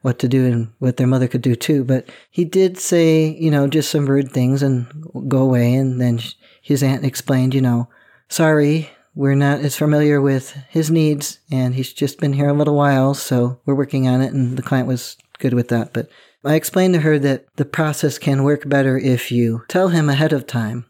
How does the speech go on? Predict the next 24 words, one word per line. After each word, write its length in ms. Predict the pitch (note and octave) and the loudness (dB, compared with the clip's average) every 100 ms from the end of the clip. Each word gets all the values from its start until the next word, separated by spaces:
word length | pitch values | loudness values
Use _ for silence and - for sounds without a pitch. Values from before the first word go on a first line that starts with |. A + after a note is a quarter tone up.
| - | -2
If 260 | F3+ A#3 - | 0 0 0
you 160 | D#3+ | 0
do 160 | D3+ D#3 | 2 2
not 240 | D#3 F3+ | 2 0
follow 280 | - D#3+ D3+ | 0 0 2
the 100 | D3 | 0
directions 920 | C#3 C#3 C#3+ D3+ - - C3 B2 - - | 0 2 2 -2 -4 0 2 0 -4 -12
specifically, 920 | - - F3+ G#3 G3+ D#3 B2+ A#2+ B2+ _ | -10 -4 0 0 -2 -4 -4 -4 -6 _
you 260 | D#3 F#3+ A3 | -2 0 2
will 160 | G#3 F#3 | 2 2
lose 280 | D#3+ E3 D3+ | 4 2 2
your 140 | D3 | 2
outside 480 | C3+ C#3 D3+ C#3 C3+ | 2 0 0 0 2
time. 380 | D#3+ E3 A2+ - _ - | 0 0 -2 -8 _ -2
If 220 | G3 F#3+ | -2 0
you 60 | F3+ | 2
do 140 | E3 | 2
not 200 | E3 F3 | 2 2
want 180 | D#3 D3 | 0 0
to 100 | D3+ | 0
lose 220 | D3+ E3+ C#3 | 0 0 0
your 140 | B2+ | 0
outside 340 | C#3 - D3 D3 | -2 0 -2 0
time, 340 | C3 A#2 | -2 -2